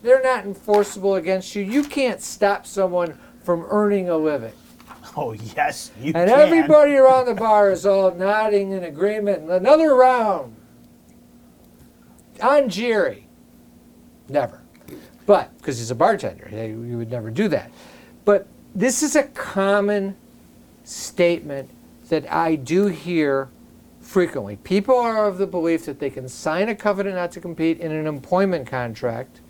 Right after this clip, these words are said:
Speaker 1: and that doesn't bar them from violating it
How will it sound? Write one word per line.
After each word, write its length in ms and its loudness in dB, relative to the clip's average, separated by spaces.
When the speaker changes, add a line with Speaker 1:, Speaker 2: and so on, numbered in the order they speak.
Speaker 1:
and 240 -4
that 380 -2
doesn't 800 -2
bar 340 2
them 440 -6
from 360 -2
violating 960 0
it 200 -6